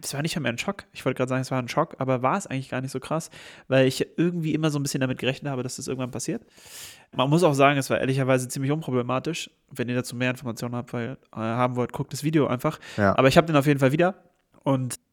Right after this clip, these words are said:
Speaker 1: ja, das war, äh, schon ein komisches Gefühl, aber ich war auch ziemlich sicher, dass ich ihn wiederbekomme, deswegen war ich sehr entspannt. Aber das war schon, äh, wahrscheinlich so das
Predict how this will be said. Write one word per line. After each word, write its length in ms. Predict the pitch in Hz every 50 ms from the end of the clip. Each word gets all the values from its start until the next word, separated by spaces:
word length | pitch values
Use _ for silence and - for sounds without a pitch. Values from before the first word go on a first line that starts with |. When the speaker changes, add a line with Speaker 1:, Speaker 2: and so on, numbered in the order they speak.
| _ _ _ -
Speaker 1:
ja, 220 | 143 165 160 151 - _ _
das 260 | - 139 135 - - -
war, 480 | 135 135 135 131 131 131 127 - - - _ _ _ -
äh, 180 | - - - 147
schon 200 | - 175 165 151
ein 20 |
komisches 360 | 147 175 190 185 180 170 -
Gefühl, 460 | - 139 - - 180 202 247 269 277 - _ _ _ _ _ - -
aber 220 | 143 143 139 139
ich 120 | 139 135 139
war 120 | 139 135
auch 100 | 139 135
ziemlich 240 | - - 190 180 151
sicher, 180 | 147 143 165 147
dass 140 | 139 135
ich 80 | - -
ihn 60 | 135
wiederbekomme, 480 | 139 160 156 151 156 147 - 160 156 139
deswegen 220 | 127 131 131 127
war 100 | 127 127
ich 60 | 127
sehr 120 | - 120 117
entspannt. 420 | 120 - - 123 135 156 160 - _ - - - - - - - - - -
Aber 220 | - 127 131 131
das 200 | 123 127 - -
war 200 | 123 131 131 131
schon, 400 | - - 135 127 127 131 127 127
äh, 340 | 123 123 123 120 120 120 123 - -
wahrscheinlich 340 | 135 123 - 127 123 127 131
so 140 | - 123
das 300 | 120 120 - - - -